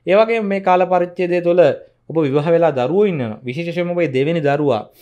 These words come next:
සම්බන්ධ කාරණාවක් හේතු කරගෙන පොඩ්ඩක් මේ කාල සීමාව තුළ ඔබට කාලය, ශ්‍රමය, මුදල් වැය කරන්න සිද්ධ වෙනවා. සමහරට ඔවුන් අනතුරකට පත් වෙන්න, ඔවුන් අසනීප බවට පත් වෙන්න ඉඩකඩ පවතිනවා වගේම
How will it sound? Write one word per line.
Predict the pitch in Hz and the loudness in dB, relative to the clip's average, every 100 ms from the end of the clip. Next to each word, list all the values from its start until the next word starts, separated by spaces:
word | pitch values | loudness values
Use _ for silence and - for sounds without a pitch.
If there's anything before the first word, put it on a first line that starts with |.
| - _ _ _ _ _ _ _ | -20 _ _ _ _ _ _ _
සම්බන්ධ | 131 135 156 165 160 | -6 -2 -2 -2 -6
කාරණාවක් | 127 135 170 180 180 170 170 | -2 0 0 0 0 0 0
හේතු | 160 160 | 0 0
කරගෙන | 160 | -2
පොඩ්ඩක් | 151 151 151 | -2 -2 -2
මේ | 143 | -2
කාල | 139 143 | -4 -4
සීමාව | 139 143 139 | -4 -6 -6
තුළ | 135 139 190 - _ _ - | -4 -2 -4 -8 _ _ -8
ඔබට | 120 135 147 123 - _ | -4 -2 0 -2 -4 _
කාලය, | - 117 123 143 143 143 | -8 -2 0 0 0 -4
ශ්‍රමය, | 139 131 127 139 135 | -4 -4 -4 -4 -4
මුදල් | 123 120 139 139 | -4 -2 -2 0
වැය | 120 123 | -2 -2
කරන්න | 123 123 | -4 -8
සිද්ධ | 120 120 | -10 -8
වෙනවා. | 120 113 | -8 -6
සමහරට | 120 127 | -4 -2
ඔවුන් | 131 127 | -2 -2
අනතුරකට | 120 120 131 156 147 143 | -4 -6 -4 -4 -4 -6
පත් | 147 139 | -6 -6
වෙන්න, | 143 | -6
ඔවුන් | 139 131 | -6 -4
අසනීප | 120 - 175 185 | -6 -6 -8 -6
බවට | 180 175 175 170 | -2 0 0 0
පත් | 165 175 | -2 -2
වෙන්න | 170 | -2
ඉඩකඩ | 165 160 165 151 | 0 -2 -2 -2
පවතිනවා | 156 147 143 139 | 0 0 -2 -2
වගේම | 151 214 190 | 0 0 -2